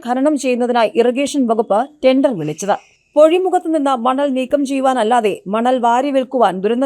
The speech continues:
നിവാരണ അതോറിറ്റിയുടെ ഉത്തരവിൽ എവിടെയും പറഞ്ഞിട്ടുമില്ല. മാത്രമല്ല, ഇവിടെ നിന്നും നീക്കം ചെയ്യുന്ന മണലിൽ അറ്റോമിക് മിനറൽസ് അടങ്ങിയിട്ടുണ്ടെന്ന് സർക്കാർ ഉത്തരവിൽ തന്നെ വ്യക്തമാണ്. അതിനാൽ തന്നെ ഇതിനായി പാരിസ്ഥിതിക അനുമതിയോ കോസ്റ്റൽ സോൺ റെഗുലേഷൻ ആക്ടോ പാലിക്കാതെ അനധികൃതമായി ടൺ കണക്കിന് മണലാണ്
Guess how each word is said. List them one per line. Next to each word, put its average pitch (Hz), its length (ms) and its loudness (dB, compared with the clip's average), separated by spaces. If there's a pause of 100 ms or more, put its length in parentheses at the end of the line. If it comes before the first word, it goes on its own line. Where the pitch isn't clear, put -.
നിവാരണ 247 340 0 (120)
അതോറിറ്റിയുടെ 247 560 -2
ഉത്തരവിൽ 240 420 0
എവിടെയും 220 380 0
പറഞ്ഞിട്ടുമില്ല. 190 520 -2 (480)
മാത്രമല്ല, 240 420 0 (180)
ഇവിടെ 247 220 2
നിന്നും 262 240 2
നീക്കം 240 260 2
ചെയ്യുന്ന 247 300 0
മണലിൽ 214 340 2 (380)
അറ്റോമിക് 311 480 0
മിനറൽസ് 247 420 -2
അടങ്ങിയിട്ടുണ്ടെന്ന് 233 580 0 (100)
സർക്കാർ 233 260 0 (100)
ഉത്തരവിൽ 285 380 2
തന്നെ 233 200 0
വ്യക്തമാണ്. 175 420 -4 (140)
അതിനാൽ 240 360 0
തന്നെ 214 200 -2 (400)
ഇതിനായി 269 380 0
പാരിസ്ഥിതിക 294 520 0
അനുമതിയോ 240 360 0 (180)
കോസ്റ്റൽ 302 500 0
സോൺ 285 160 4 (100)
റെഗുലേഷൻ 254 480 -2
ആക്ടോ 240 300 -2
പാലിക്കാതെ 220 480 0 (400)
അനധികൃതമായി 262 720 0
ടൺ 262 120 0 (120)
കണക്കിന് 302 380 -2
മണലാണ് 220 420 -2